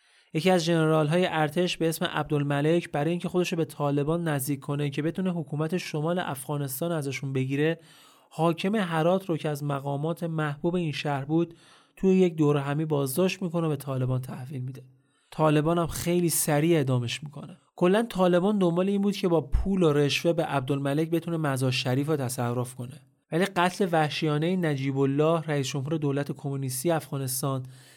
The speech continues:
تلنگری بود به عبدالملک که گول وعده وعیدهای طالبان رو نخوره و با یه چرخش صد و هشتاد درجه علیه طالبان عمل کنه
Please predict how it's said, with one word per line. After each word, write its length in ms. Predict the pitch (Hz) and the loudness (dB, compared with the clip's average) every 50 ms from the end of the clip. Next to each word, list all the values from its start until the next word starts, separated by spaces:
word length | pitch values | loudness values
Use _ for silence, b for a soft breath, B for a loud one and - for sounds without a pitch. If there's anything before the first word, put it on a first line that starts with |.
| B B B | B B B
تلنگری 680 | - - 165 165 165 170 165 160 160 175 190 208 208 | -4 -2 0 2 2 2 2 4 4 4 6 6 4
بود 140 | 196 185 175 | 4 4 4
به 80 | 165 | 4
عبدالملک 580 | 151 143 139 135 147 139 139 139 135 139 151 160 | 4 2 2 0 -2 -4 -2 -2 0 0 0 -2
که 140 | 156 - 156 | -2 -4 -4
گول 320 | 139 147 156 165 175 170 147 | -2 -2 0 2 2 2 2
وعده 280 | 147 143 135 139 143 135 | 2 2 2 0 0 0
وعیدهای 400 | 135 131 131 131 127 127 160 160 | 0 0 0 -2 -2 -2 -2 -2
طالبان 440 | 156 156 139 139 135 127 131 131 | 0 -2 -2 0 0 0 0 -2
رو 60 | 139 135 | -2 -2
نخوره 500 | 135 127 127 - - - 151 - - - _ b b b b b b b b b b - | -4 -6 -6 -6 -8 -12 -14 -14 -16 -20 _ b b b b b b b b b b 0
و 80 | 151 | 2
با 100 | 143 156 | 4 6
یه 120 | 165 190 208 | 6 6 4
چرخش 540 | 202 - 175 160 156 147 - 180 170 - | 2 0 2 2 0 0 -2 -4 -4 -2
صد 280 | 156 139 - - 147 147 | -4 -4 -2 -2 -2 0
و 40 | 147 | 0
هشتاد 400 | 131 135 135 - - 151 135 139 | -2 -2 -2 -2 -2 -2 -2 -2
درجه 440 | - 139 139 139 139 139 139 170 165 | -4 -2 -2 -2 -2 -2 0 2 2
علیه 280 | 156 151 147 151 165 | 2 2 0 -2 -2
طالبان 480 | 156 - 147 135 131 131 127 131 131 131 | -4 -4 -6 -4 -2 -2 -2 -2 -2 -4
عمل 260 | 135 127 120 135 - | -6 -8 -8 -10 -12
کنه 340 | - - 143 139 - - | -12 -12 -12 -12 -14 -14